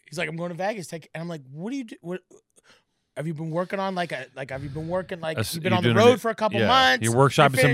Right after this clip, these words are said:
Speaker 2: material.
Speaker 1: you finished building, like, a shed.
Speaker 2: Yeah, yeah,
Speaker 1: Like,
Speaker 2: yeah.
Speaker 1: you finished, like, what did you, you built a birdhouse.
Speaker 2: Yeah.
Speaker 1: Like, what have you been working on?"
Speaker 2: You wrote a screenplay. You wanna go
Speaker 1: <laughs> Yeah,
Speaker 2: celebrate.
Speaker 1: yeah, like, like,
Speaker 2: You got
Speaker 1: you've
Speaker 2: a
Speaker 1: been
Speaker 2: new pitch.
Speaker 1: endlessly, tirelessly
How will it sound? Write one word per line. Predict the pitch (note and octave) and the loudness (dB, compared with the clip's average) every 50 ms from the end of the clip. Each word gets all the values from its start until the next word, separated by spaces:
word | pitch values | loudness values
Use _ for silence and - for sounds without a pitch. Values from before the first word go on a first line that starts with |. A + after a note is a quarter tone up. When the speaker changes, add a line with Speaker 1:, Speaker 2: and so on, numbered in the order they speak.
| B2+ - | 2 4
Speaker 2:
material. | C#3+ C#3+ C#3 C#3 C3+ C3 B2+ B2+ | 6 6 8 8 8 6 6 4
Speaker 1:
you | G3+ | 2
finished | - B3 A#3+ A3 G#3 F#3 D#3 | 4 2 2 2 2 -4 0
building, | A3 A3 G#3 G#3 G3+ | 0 0 2 0 0
like, | G3 F#3 - | -2 -2 -4
a | D3 | -4
shed. | C3 - - - A#3 A#3 A#3+ A#3+ A#3 A#3 A#3 A#3 A#3 | -6 -4 0 4 6 8 8 8 8 8 8 8 8
Speaker 2:
Yeah, | B2 A#2+ A#2 G#2+ | 6 6 6 4
yeah, | G#2 G2 | 4 6
Speaker 1:
Like, | G2 G3+ G3 | 6 6 6
Speaker 2:
yeah. | F3 G3+ | 6 2
Speaker 1:
you | G3 | 0
finished, | E3 D#3+ G#3 G#3 G3+ G3 F#3+ F#3 F3+ E3+ | 2 2 2 4 4 4 2 2 0 0
like, | F#3+ F#3+ F#3 | -2 0 0
what | A3+ B3 | 0 -2
did | B3+ G3 | -2 -2
you, | G3+ G#3 F3+ | -8 -12 -8
you | F#3 F3+ F#3 D3+ C3+ - - | -6 -6 -6 -6 -6 -6 -2
built | - A3+ - | 0 0 0
a | F#3 | -2
birdhouse. | C#3 A#2 - G#3+ A3 A#3 A#3+ G#3+ G#3 G#3+ G#3+ G#3+ G#3+ A3 A3 | -6 -4 0 2 2 2 2 2 4 4 6 6 6 4 4
Speaker 2:
Yeah. | A2 A2+ A2+ A2 G2 F2+ E2+ | 4 4 6 6 4 4 2
Speaker 1:
Like, | - - | -2 0
what | - B3+ C#4+ C#4+ | 4 6 6 6
have | C4+ | 4
you | C#4 C4+ B3 | 2 0 0
been | B3 A#3 G#3+ | 0 0 0
working | F#3+ G#3 B3 B3 C4 B3 - A3+ G3+ F#3+ | 2 4 6 6 4 4 0 -2 0 2
on?" | G3 G#3 A3 | 4 6 8
Speaker 2:
You | - | 10
wrote | D#3+ E3 D#3 | 10 10 8
a | C#3+ | 6
screenplay. | D#3+ - C#3+ C#3+ C#3+ C3+ C3+ C#3+ C#3+ C#3 | 2 0 0 0 0 2 2 2 2 4
You | C3 | 2
wanna | B2+ B2+ B2+ | 2 2 2
go | B2 A#2+ | 0 0
Speaker 1:
<laughs> | |
Yeah, | A2 | 2
Speaker 2:
celebrate. | B2 B2+ B2+ B2+ A#2+ A#2+ B2 B2 B2 | 4 4 4 4 4 4 4 6 8
Speaker 1:
yeah, | B2 G4+ F#4+ F4 D#4 C4+ A#3+ | 8 8 8 6 6 4 2
like, | A#3+ B3 A#3+ G#3 A#3 | 0 -2 -4 -4 0
like, | A#3 A#3+ A#3+ | 0 2 4
Speaker 2:
You | B2 | 6
got | D3+ D#3 | 6 8
Speaker 1:
you've | D#3 | 8
Speaker 2:
a | D3+ | 8
Speaker 1:
been | |
Speaker 2:
new | D3+ D3+ | 6 6
pitch. | - F#4 - | 4 6 6
Speaker 1:
endlessly, | D#3+ D#3 - - - - D4+ D4 C4 G3+ | 8 8 6 6 4 -2 -2 -4 -4 -6
tirelessly | - - - C4+ C4+ C4+ C4+ C4+ B3+ A#3+ A#3 A3+ - - A3 G#3+ G3+ F#3 E3+ | -8 -4 2 4 4 6 6 4 4 2 0 0 0 0 0 2 2 2 0